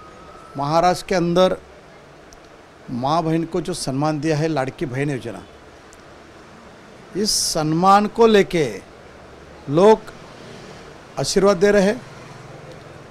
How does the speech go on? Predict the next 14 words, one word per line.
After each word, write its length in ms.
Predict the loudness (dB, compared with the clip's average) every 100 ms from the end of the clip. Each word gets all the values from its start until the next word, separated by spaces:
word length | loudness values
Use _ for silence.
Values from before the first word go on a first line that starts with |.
| -20 -20 -20 -10 0
और 180 | 2 2
गली 440 | 2 2 4 4
गली 280 | 4 4 6
जब 160 | 4
हम 220 | 4 2 4
जा 220 | 6 6
रहे 120 | 6
हैं 100 | 2
तो 80 | 0
हमारा 260 | 2 0
सम्मान 380 | 0 -2 -2 -2
कर 180 | -4 -8
रहे 120 |
हैं। 80 | -12